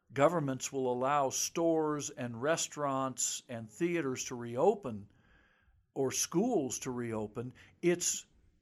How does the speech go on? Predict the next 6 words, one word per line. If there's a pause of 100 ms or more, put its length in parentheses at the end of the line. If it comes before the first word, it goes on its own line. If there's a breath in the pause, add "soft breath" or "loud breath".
(160)
will
consumers,
families (680)
feel
safe (1040)
going